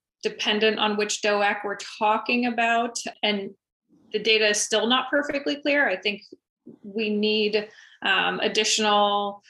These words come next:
well-designed trials that are gonna answer this, but we do have some indicators that there may be a safety benefit with,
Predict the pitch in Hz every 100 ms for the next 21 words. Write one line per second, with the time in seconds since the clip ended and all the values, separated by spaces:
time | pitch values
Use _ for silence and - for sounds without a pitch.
0 | - - - - _ - 202 220 226 226
1 | 226 214 208 202 190 214 233 220 202 196
2 | - 214 247 339 330 339 330 - 220 -
3 | 220 190 233 240 233 196 - - 214 220
4 | 233 240 240 240 262 247 254 240 226 214
5 | 208 202 190 202 202 196 196 - - 196
6 | 185 185 - 233 226 226 233 233 233 233
7 | - 202 196